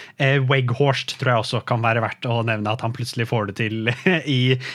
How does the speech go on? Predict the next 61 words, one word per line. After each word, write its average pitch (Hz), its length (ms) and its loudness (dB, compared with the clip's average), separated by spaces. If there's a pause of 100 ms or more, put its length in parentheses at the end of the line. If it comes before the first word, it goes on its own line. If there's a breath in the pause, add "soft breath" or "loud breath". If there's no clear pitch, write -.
(140 loud breath)
i 139 380 4
Burnley. 135 680 4 (340 loud breath)
Eh, 151 300 4
også 165 240 4
veldig 143 160 2
spe-, 139 160 -2 (160)
José 151 240 4
Lu 151 300 4 (160)
kan 143 160 4
være 127 180 4
crazy 113 260 0
da, 117 120 4
selv 117 180 0
om 113 80 0
han 113 60 0
jo 113 100 0
var 113 60 0
toppscorer 110 420 -4 (100)
<laughs> 131 60 -2
nesten 127 220 0
i 120 40 2
fjor. 117 200 -2 (220 loud breath)
Så, 117 220 -2
så 127 140 -4
kan 117 180 0
det 120 80 0
være 120 220 2
bra 120 160 4
nå 117 160 -2
når 113 80 -2
han 127 160 2
har - 80 2
gått 123 160 -2
til 139 80 2
en - 80 2
ny 131 80 0
klubb. 202 260 2 (300 loud breath)
Er 196 80 4
vi 247 80 0
klare 208 320 4
for 190 240 4
utenfor, 156 880 2
eh, 151 40 4
topp, 147 420 -2
eh, 147 220 4
fem? 254 340 2 (360 loud breath)
Hvem 160 280 4
er 151 260 4
det 147 100 -2
du 135 200 0
har, 135 340 2
eh, 135 240 2
da 139 100 6
er 143 40 2
det 147 100 -2
Kasper 147 240 0
først, 170 240 0
er 156 80 2
det 156 60 0
ikke 180 100 4
det? 226 80 -2